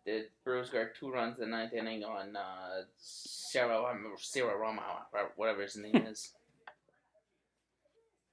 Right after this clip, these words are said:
Speaker 1: And then Josh Hader struck out the side.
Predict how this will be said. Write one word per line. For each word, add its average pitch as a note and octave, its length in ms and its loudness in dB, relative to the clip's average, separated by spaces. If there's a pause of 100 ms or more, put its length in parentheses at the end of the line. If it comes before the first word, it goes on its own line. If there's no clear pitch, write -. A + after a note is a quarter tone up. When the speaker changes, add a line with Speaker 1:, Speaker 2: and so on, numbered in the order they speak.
(1500)
Speaker 1:
And B2+ 200 -6
then B2 480 -4 (3250)
Josh C3 300 2 (180)
Hader C3 340 0
struck A#2+ 360 -2
out A#2+ 180 2
the A#2 80 -6
side. A#2+ 400 -2